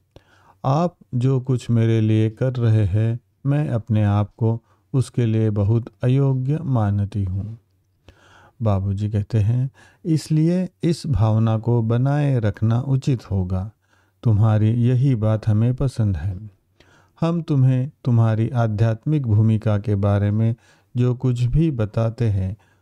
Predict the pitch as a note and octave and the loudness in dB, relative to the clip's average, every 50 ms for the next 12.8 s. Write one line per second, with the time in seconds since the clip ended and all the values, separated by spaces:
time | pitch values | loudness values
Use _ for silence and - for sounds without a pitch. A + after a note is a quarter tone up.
0 | _ _ _ - G#2+ G2 - - A2 G2+ A2 G#2 G#2 G2 - A#2 A2+ A2+ A#2 - | _ _ _ -4 -4 -4 -2 0 0 0 2 0 0 0 0 0 0 0 -2 -4
1 | - - A#2 A2 A2 A2+ A2+ A#2 A#2+ - A#2 A#2+ A#2 A2+ A2 B2+ C3 C#3+ C#3 - | -4 -2 0 2 2 2 2 2 0 0 2 2 2 2 2 2 0 0 -2 -4
2 | - - G#2+ - - G#2+ G#2 G2+ - - A2+ A#2 - - C3 B2 A#2+ A2+ G2 F2+ | -4 -4 -4 -2 0 -2 -2 -2 -2 -2 -2 -2 -4 -4 -2 0 2 2 2 0
3 | F#2 - - _ _ _ _ _ _ _ _ _ _ _ _ _ _ _ _ _ | -2 -6 -10 _ _ _ _ _ _ _ _ _ _ _ _ _ _ _ _ _
4 | - - - - _ _ - E3 D#3 C#3 - - B2 B2 A#2 - D3 D3+ D#3+ D3+ | -20 -20 -20 -20 _ _ -2 -2 -2 -2 -2 -4 -4 -4 -2 -2 -2 -2 -2 -2
5 | - - - E3+ F3 F3+ - _ _ _ - - C3+ C3+ B2 D3 D#3+ D#3+ D3+ D3+ | -2 -2 -2 -2 -2 -2 -6 _ _ _ -2 0 2 2 4 4 2 2 2 0
6 | C3 - - A2 G#2+ A2 G#2+ A2 A2+ A2 A#2 A#2 B2 - _ - B2 A#2+ B2 C3 | -2 -2 -2 0 2 2 4 4 2 2 0 -2 -4 -8 _ -2 0 2 4 4
7 | C#3 C#3 C3+ B2 A#2 B2 A#2 G#2+ G#2+ G#2 - - C3+ C3+ C#3 C#3 C#3 - - B2 | 4 2 2 2 2 2 2 0 -2 -2 -2 0 0 0 0 0 -2 -2 -2 -2
8 | A#2 A2+ C3 D#3 D3+ C3 A#2 G#2+ G#2+ G#2+ G#2 G2+ G2+ G2+ F#2+ G#2 A2 A2 A2 A2+ | 0 0 2 0 0 0 0 0 2 2 2 2 2 2 2 0 0 0 -2 -4
9 | - _ _ _ _ _ _ _ _ _ - E3 D#3+ D#3 - D3+ C#3+ C#3 C#3 D#3 | -6 _ _ _ _ _ _ _ _ _ -2 -2 -2 -2 -2 -2 0 0 -2 -4
10 | - - A#2+ A#2+ C3 B2 - C3 B2 B2+ B2+ B2 - - B2 B2 B2 B2 - _ | -4 -2 0 0 0 0 0 0 0 0 0 0 0 -2 -2 -2 -2 -4 -8 _
11 | _ _ _ _ - C#3+ B2+ B2+ - - E3 F3 D#3+ - - - B2+ G#2+ G2 G2+ | _ _ _ _ -4 -4 -4 -4 -4 -2 -2 -2 -2 -2 -4 -4 -2 -2 0 -2
12 | F#2 F2+ - - _ _ _ _ _ _ - G#2 G#2 G#2+ A#2 B2 | -4 -4 -8 -12 _ _ _ _ _ _ 0 2 2 2 2 0